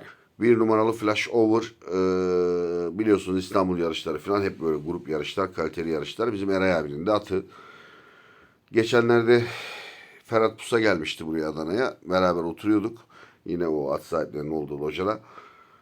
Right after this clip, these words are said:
Orada Eray abiyle karşılaştık. Orada bir anekdot geçti. Eray, Eray abiye Ferhat Pus'a da şöyle dedi. "Ya," dedi, "siz," dedi, "atınız," dedi, "iki tane yarış kazandı. İkisinde de kapalı gözlük vardı. Ama siz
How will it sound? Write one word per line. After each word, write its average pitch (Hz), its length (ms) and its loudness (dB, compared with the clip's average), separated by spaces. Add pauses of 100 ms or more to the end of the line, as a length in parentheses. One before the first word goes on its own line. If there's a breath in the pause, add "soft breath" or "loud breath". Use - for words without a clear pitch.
(260 loud breath)
Orada 120 320 2
Eray 110 280 6
abiyle 113 220 2
karşılaştık. 92 640 -4
Orada 151 240 2
bir 123 160 4
anekdot 131 400 2
geçti. 98 440 -2
Eray, 107 280 4 (220)
Eray 110 280 6
abiye 110 480 4 (160)
Ferhat 104 360 0
Pus'a 110 220 0
da 104 80 2
şöyle 104 400 2
dedi. 82 380 -4
"Ya," 101 280 2
dedi, 107 360 0 (440 soft breath)
"siz," 107 260 -4
dedi, 110 340 6 (120)
"atınız," 104 400 0
dedi, 101 440 2
"iki - 220 -14
tane 90 400 0
yarış 80 320 -2
kazandı. 120 480 2
İkisinde 90 380 -8
de 98 100 -4
kapalı 92 320 -2
gözlük 85 380 -6
vardı. 71 320 -8 (480 soft breath)
Ama 95 180 0
siz 104 400 -4